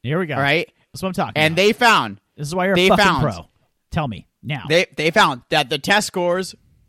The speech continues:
Speaker 2: were, or the G P A was exactly the same.
Speaker 1: Exactly the same?
Speaker 2: Like, they had almost, the kids had the same
Speaker 1: Yeah,
Speaker 2: G P A.
Speaker 1: okay. Okay.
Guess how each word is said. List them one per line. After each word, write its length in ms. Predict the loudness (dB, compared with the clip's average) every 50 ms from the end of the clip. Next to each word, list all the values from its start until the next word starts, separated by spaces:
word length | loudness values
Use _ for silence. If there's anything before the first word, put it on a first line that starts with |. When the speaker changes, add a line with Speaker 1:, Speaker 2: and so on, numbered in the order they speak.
| _ _ _ _ _ _
Speaker 2:
were, 340 | -4 0 2 2 2 2 0 0
or 120 | -2 -2 -2
the 80 | -4
G 140 | -6 -8 -8
P 160 | -6 -4 -2
A 200 | -2 0 0 -2 -4
was 320 | -6 -8 -8 -8 -8 -8
exactly 380 | -10 -8 -8 -8 -8 -8 -10 -12
the 100 | -14 -14
same. 240 | -14 -16 -18 -20 _ _ _ _ _ _ _ _ _ _ _ _ _ _ _ _ _ _ _ _ _ _ _ _ _ _ -2
Speaker 1:
Exactly 580 | -2 -2 0 0 0 0 0 -2 -4 -6 -6
the 120 | -6 -6 -6
same? 300 | -8 -8 -8 -8 -10 -12 _ _ _ _ _ _ _ _ _ _ _ _ _ _
Speaker 2:
Like, 240 | -2 0 0 0 0
they 140 | 0 2 2
had 220 | 4 4 4 2 2
almost, 380 | 2 2 2 4 2 2 0 0
the 80 | -4
kids 220 | -2 -2 -2 0 0
had 160 | 0 -2 -2
the 80 | -2 -4
same 300 | -2 -2 -2 -2 -4 -4
Speaker 1:
Yeah, 120 | -6 -4 -4 -4
Speaker 2:
G 40 | -4
P 60 | -2
A. 60 | -2 -4
Speaker 1:
okay. 140 | -4 -8 -10 -16 _ _ _ _ _ _ -14
Okay. 240 | -10 -10 -8 -10